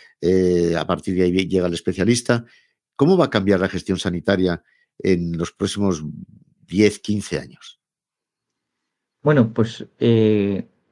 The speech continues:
Speaker 2: confiemos en que, evidentemente, mm, aunque las cosas se hacen muy bien, a nivel de la excelencia asistencial es, es extraordinaria y, sobre todo, bueno, en casi todos los hospitales o en todos, por, evidentemente,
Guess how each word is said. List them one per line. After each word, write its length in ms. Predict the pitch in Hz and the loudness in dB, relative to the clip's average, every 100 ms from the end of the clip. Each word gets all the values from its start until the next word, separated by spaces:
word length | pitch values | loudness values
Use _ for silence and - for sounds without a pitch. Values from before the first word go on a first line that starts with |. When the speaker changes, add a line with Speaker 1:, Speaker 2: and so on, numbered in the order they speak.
| _ | _
Speaker 2:
confiemos 1040 | - 113 120 - 113 120 123 131 131 123 | 0 2 2 2 2 4 2 2 0 0
en 260 | 123 117 104 | 4 4 2
que, 260 | 104 101 101 | 0 0 0
evidentemente, 760 | 101 101 107 123 107 95 - | 0 2 2 2 2 -2 -4
mm, 300 | - 104 104 | -8 -6 -4
aunque 320 | 113 101 101 95 | -6 -2 -2 0
las 140 | 90 | -2
cosas 140 | 113 | -2
se 200 | 104 95 110 | -2 0 2
hacen 120 | 104 | 2
muy 200 | 98 95 | 2 2
bien, 280 | 110 156 135 | 2 2 2
a 60 | |
nivel 260 | 101 101 98 | 0 0 0
de 280 | 98 95 95 | 0 0 -2
la 160 | 95 | -4
excelencia 440 | 90 - 98 95 98 | -6 -4 -4 -2 -6
asistencial 580 | - 101 - 98 101 | -4 -4 -4 -4 -2
es, 280 | 104 104 - - | -4 -6 -10 -8
es 100 | 104 | -6
extraordinaria 720 | 98 104 101 107 113 104 107 - - _ | -2 0 2 4 4 2 0 -8 -20 _
y, 280 | 101 98 92 | -2 -2 -2
sobre 180 | 92 90 | -4 -4
todo, 220 | 92 98 | -2 2
bueno, 280 | 104 92 85 | 4 4 0
en 60 | 104 | -2
casi 180 | - - | 0 2
todos 120 | 104 | 0
los 80 | - | 0
hospitales 440 | - 104 104 107 | -2 0 2 2
o 60 | 98 | 0
en 80 | |
todos, 220 | 98 101 - | 0 0 0
por, 300 | 98 98 _ _ | -6 -8 _ _
evidentemente, 760 | 107 101 101 101 101 117 131 | -2 0 2 2 4 4 4